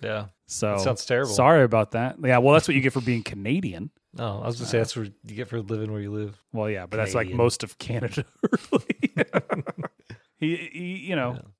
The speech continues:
Speaker 2: there's, there's give and take with that.
Speaker 1: Yeah, it
Speaker 2: It's
Speaker 1: could
Speaker 2: like,
Speaker 1: be
Speaker 2: "Do I
Speaker 1: worse.
Speaker 2: want it five
Speaker 1: <laughs>
Speaker 2: degrees outside?" Universal healthcare. Hmm.
Speaker 1: Hmm.
Speaker 2: I don't know.
Speaker 1: Do I want, you know, re-, <laughs> I don't, never mind. We're gonna get, no, I don't wanna say it. Um,
Speaker 2: <laughs> Fine.
Speaker 1: uh,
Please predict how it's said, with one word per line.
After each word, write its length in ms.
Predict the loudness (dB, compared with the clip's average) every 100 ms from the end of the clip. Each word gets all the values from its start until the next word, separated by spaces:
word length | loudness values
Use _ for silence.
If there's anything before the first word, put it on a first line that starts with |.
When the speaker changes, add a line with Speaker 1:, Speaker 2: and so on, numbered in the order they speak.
| _
Speaker 2:
there's, 320 | 2 2 -2 -14 _
there's 200 | 2 4
give 180 | 4 4
and 120 | 4
take 260 | 2 0 0
with 140 | -6
that. 260 | -6 -8 -10 _ -10
Speaker 1:
Yeah, 100 | -10
it 60 | -8
Speaker 2:
It's 120 | -4 2
Speaker 1:
could 60 |
Speaker 2:
like, 80 | 2
Speaker 1:
be 40 | 6
Speaker 2:
"Do 100 | 8
I 80 |
Speaker 1:
worse. 60 | 8
Speaker 2:
want 120 | 8
it 140 | 6 2
five 260 | 4 6 4
Speaker 1:
<laughs> 60 |
Speaker 2:
degrees 480 | 2 2 2 0 -4 -4
outside?" 460 | -2 0 0 -2 -6 -8 -8 -6 -4
Universal 520 | -2 0 0 0 -2
healthcare. 540 | 0 -2 -4 -6 -4
Hmm. 640 | -2 2 2 2 2 0 -2 -6 -12
Speaker 1:
Hmm. 240 | -10 -4
Speaker 2:
I 80 | -2
don't 120 | 0 2
know. 320 | 4 4 2 _ _ -10
Speaker 1:
Do 140 | -4
I 60 | -4
want, 360 | -2 -4 -6 -10 _ _
you 120 | -10
know, 260 | -8 -8 -12 _ _ _
re-, 140 | -8 -8 -10 -14 -14
<laughs> 420 | _ _ -6 6
I 80 | 8
don't, 140 | 8
never 160 | 6 4
mind. 240 | 2 0 -2
We're 260 | 0 2
gonna 140 | 2 2
get, 260 | 0 0
no, 220 | 4 4 4 -4 -14 0
I 60 | 6
don't 60 |
wanna 80 | 6
say 180 | 6 6
it. 140 | 4 -2 -12 -12 6
Um, 560 | 10 12 10 8 2 -6
Speaker 2:
<laughs> 60 | -20
Fine. 520 | -12 -8 -4 -2 -4 -10 -20 -4 6
Speaker 1:
uh, 380 | 8 8 6